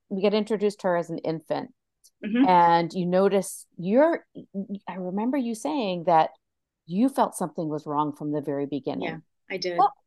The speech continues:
Speaker 1: what was that? I know you talked about the
Speaker 2: Um,
Speaker 1: ears, but what, what else was
Speaker 2: yes, <laughs> that was just my, me being silly, which I am often. Um,
Speaker 1: <laughs>
Speaker 2: um, I sensed right from the second I saw her, to be honest, she didn't seem to be,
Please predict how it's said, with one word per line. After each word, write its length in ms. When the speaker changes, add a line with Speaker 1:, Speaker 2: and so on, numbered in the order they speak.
Speaker 1:
what 320
was 280
that? 260
I 60
know 140
you 120
talked 220
about 100
the 80
Speaker 2:
Um, 200
Speaker 1:
ears, 380
but 140
what, 240
what 140
else 140
was 20
Speaker 2:
yes, 400
<laughs> 100
that 160
was 120
just 180
my, 200
me 140
being 220
silly, 360
which 320
I 80
am 220
often. 400
Um, 380
Speaker 1:
<laughs> 440
Speaker 2:
um, 480
I 120
sensed 500
right 480
from 520
the 140
second 380
I 80
saw 280
her, 260
to 100
be 100
honest, 600
she 580
didn't 280
seem 400
to 120
be, 560